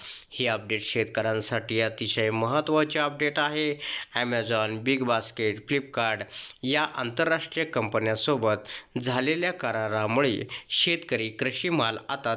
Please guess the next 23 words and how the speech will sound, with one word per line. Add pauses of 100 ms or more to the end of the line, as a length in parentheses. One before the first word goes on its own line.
(120)
थेट
या
कंपन्यांना
विकू
शकतील. (380)
कृषी
मूल्य
साखळी
भागीदारी (360)
बैठकीत
या
संदर्भात
झालेल्या
सामंजस्य
कराराची (280)
शेतकरी
बांधवांना
गरज (100)
असल्याचं (380)
उपमुख्यमंत्री
देवेंद्र (100)
फडणवीस
यांनी